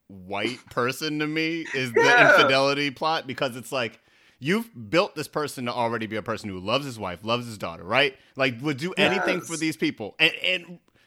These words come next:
Speaker 1: you've already been shown that repeatedly thirty minutes into the movie. I get it, right?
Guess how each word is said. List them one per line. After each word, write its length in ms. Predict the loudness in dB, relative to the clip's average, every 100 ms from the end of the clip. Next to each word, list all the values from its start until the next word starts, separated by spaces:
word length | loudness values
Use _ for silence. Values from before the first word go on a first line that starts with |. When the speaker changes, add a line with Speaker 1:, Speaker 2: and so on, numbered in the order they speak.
| _
Speaker 1:
you've 200 | -4 0
already 300 | 4 4 2
been 160 | -4 -6
shown 240 | -6 -4
that 180 | -4 -6
repeatedly 760 | -8 -8 -8 -6 -6 -6 -10 _ _ _ _ _ -2
thirty 220 | 2 2
minutes 260 | 0 -4 -4
into 140 | -4
the 80 | -2
movie. 340 | -2 -4 -8
I 140 | -4 0
get 200 | 0 -2
it, 120 | -2
right? 280 | 0 0